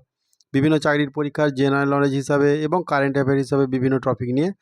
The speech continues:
আলোচনা করে থাকি। তোমরা চ্যানেলটা সাবস্ক্রাইব করে রাখো, অনেক কিছু শিখতে পারবে, অনেক কিছু জানতে পারবে। চলো, আজকের ভিডিওটা যেটা,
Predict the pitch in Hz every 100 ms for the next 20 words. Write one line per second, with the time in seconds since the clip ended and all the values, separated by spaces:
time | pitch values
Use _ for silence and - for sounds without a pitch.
0 | _ _ _ 123 123 139 127 120 131 139
1 | 165 165 139 139 139 139 139 143 131 -
2 | 165 151 165 165 170 180 185 _ _ _
3 | _ _ - 147 139 147 - 131 151 143
4 | 143 156 165 208 131 127 135 135 117 110
5 | 113 104 101 107 - _ _ _ - 123
6 | - 131 135 170 160 170 165 170 165 160
7 | 160